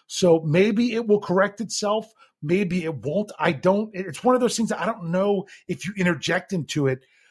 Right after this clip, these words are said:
You know, do you want to just sit back and see the problem continue to grow and do nothing about it? That's what these running backs are worried about. Or do you want to, are you trying to do something that no matter what you try isn't gonna help?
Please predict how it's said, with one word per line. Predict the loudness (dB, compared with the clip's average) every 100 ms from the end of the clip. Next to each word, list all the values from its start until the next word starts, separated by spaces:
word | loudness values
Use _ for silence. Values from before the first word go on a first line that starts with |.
| _
You | -4 -2
know, | -2
do | -2
you | -2
want | 0 0
to |
just | 2 0 0
sit | -2
back | 0 0 0
and | -4
see | -4 -4
the | -4
problem | -2 -2 0 -2 -4 -8 -16 _
continue | -8 -4 -4 -4
to | -8
grow | -6 2 4 4 4
and | -2
do | -6
nothing | -2 -2 -2 -4
about | -2 0 0
it? | -2 -8 _ -2
That's | 0 0
what | 0
these | 0
running | 2 2
backs | 2 0 -2
are |
worried | -4 -4 -8
about. | -14 -20 _ _ _ _ _ -20 -6
Or | 2 2
do | 4 2
you | 2
want | -2 -2 -4 -6 -12 -4
to, | 0 0 -2 -10 _ _ _ _ _ _ _ _ -4
are | 0
you | 0 0
trying | 2 2 4 2
to | 2
do | 0
something | 0 2 0 0
that | 0
no | 2
matter | 4 4
what | 2 0
you | -4
try | -4 -2
isn't | -4 -4
gonna | -8 -10
help? | -8 -4 -4 -4